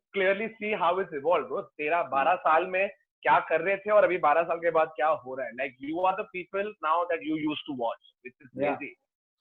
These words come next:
Speaker 2: Hmm।
Speaker 1: to see
Speaker 2: Yeah,
Speaker 1: how
Speaker 3: Like,
Speaker 2: but
Speaker 3: I, I
Speaker 2: five years
Speaker 3: remember
Speaker 2: from now, this will, this whole podcast is gonna be on TikTok in one minute intervals।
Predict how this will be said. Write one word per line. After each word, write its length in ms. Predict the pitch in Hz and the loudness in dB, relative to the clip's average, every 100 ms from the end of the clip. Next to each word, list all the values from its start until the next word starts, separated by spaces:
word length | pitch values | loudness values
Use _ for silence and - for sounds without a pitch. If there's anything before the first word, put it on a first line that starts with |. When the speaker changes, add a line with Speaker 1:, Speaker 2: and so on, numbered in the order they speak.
| _ _ _ 104 | _ _ _ -16
Speaker 2:
Hmm। 120 | 95 | -12
Speaker 1:
to 60 | 139 139 | -12 -6
see 100 | 139 | -2
Speaker 2:
Yeah, 100 | 135 | 0
Speaker 1:
how 40 | |
Speaker 3:
Like, 80 | 165 | 4
Speaker 2:
but 100 | 147 | 2
Speaker 3:
I, 60 | 147 | 2
I 100 | - | 0
Speaker 2:
five 160 | 135 | 0
years 240 | - - - | 2 2 2
Speaker 3:
remember 80 | - | 2
Speaker 2:
from 100 | 147 | 2
now, 160 | 131 139 131 127 | 4 4 4 0
this 140 | 120 - | -4 0
will, 160 | 135 120 117 | -2 0 -4
this 120 | 117 | -4
whole 220 | 117 123 127 | 0 0 4
podcast 400 | 113 107 135 - | 2 4 0 0
is 80 | 120 113 | -4 -4
gonna 120 | 117 | -2
be 40 | 123 | -2
on 140 | 117 107 | -2 -6
TikTok 400 | - 113 98 - - 104 | -4 -2 -2 -4 -6 -6
in 120 | 104 | -2
one 220 | 101 107 | -2 -2
minute 240 | 110 110 104 | -4 -4 -6
intervals। 500 | 92 101 90 85 _ | -6 -6 -8 -14 _